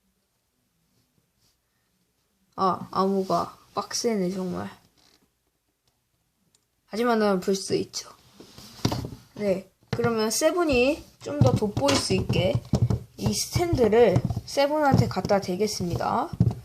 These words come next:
세븐한테서 빛이 나요, 여러분. 자, 일단 세븐에 이 필름이 붙여져 있는 건요, 방탄 필름은 아닌데 되게 두껍습니다. 그래서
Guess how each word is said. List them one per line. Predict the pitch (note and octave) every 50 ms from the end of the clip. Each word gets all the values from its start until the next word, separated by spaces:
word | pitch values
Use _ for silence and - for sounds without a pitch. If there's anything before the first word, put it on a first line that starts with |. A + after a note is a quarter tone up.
| - - - - - - - _ - _ _ _ _ _ _ _ _ _ _ _ _ _ _ _ _ _ _ _ _
세븐한테서 | - - C#4 C#4 D4+ D4 C#4+ C#4 C4+ - B3 - G#3+
빛이 | G3+ - G3+ G3 - - A#3 A3
나요, | F#3 F3+ F3+ F3+
여러분. | F#3 - - - - - - - _ _ _ _ _ _ - - - - - - - - - - - - - - - - -
자, | A3 G#3 F3 - - -
일단 | G#3 G#3 - A#3+ A#3+
세븐에 | A#3+ C#4+ D4+ D#4+ D#4+ E4 D#4 D4 C4+ B3+ B3+ C4 C4 B3+ A#3 -
이 | - A3 A#3 A#3 A#3 A#3 - - _ _
필름이 | - - F#4+ F#4+ F#4+ F#4 F#4+ F#4 F4 E4+ E4 -
붙여져 | - F#3+ - - A#3+ A3 A3 G#3+
있는 | G3 F#3+ G3 G3+ G3
건요, | F#3+ F#3+ G3+ B3 C4+ B3 G3+ F#3+ F3+ - - - - - - - - _ _ _ _ _ _ _ _ _ _ _ _ _ _ _ _ _ _ _ _ -
방탄 | - A#3 A#3+ - D#4 D#4+
필름은 | D#4+ F4 E4+ E4 E4 D4+ B3+
아닌데 | A3+ G#3+ G#3+ G#3+ G#3 G#3 G#3+ A3 A3+ G#3 G3+ F#3+ F#3 F#3
되게 | - A#3 A3 A3+ G#3
두껍습니다. | - - G3+ - - C4 - - - G#3 F#3+ F#3 F#3 F#3+ G#3 G#3 G3+ G3+
그래서 | G3 G#3 G#3 A3 G#3+ A#3 A3 G#3+ G#3+